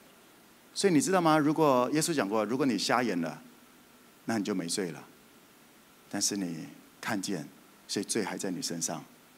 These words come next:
你什么东西都用你的角度来思考，都用你的经验来，来衡量这一切，你当然进不了天国。天国是你要发出信心的呐喊，你要发出信心的呐喊。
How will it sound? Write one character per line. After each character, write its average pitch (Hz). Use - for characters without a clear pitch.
你 120
什 113
么 107
东 127
西 131
都 131
用 127
你 101
的 101
角 95
度 117
来 98
思 113
考， 95
都 120
用 120
你 101
的 95
经 120
验 107
来， 92
来 95
衡 101
量 101
这 107
一 98
切， 104
你 147
当 139
然 113
进 127
不 110
了 85
天 92
国。 80
天 135
国 98
是 120
你 107
要 110
发 107
出 107
信 107
心 104
的 98
呐 92
喊， 78
你 113
要 117
发 110
出 107
信 107
心 101
的 92
呐 90
喊。 -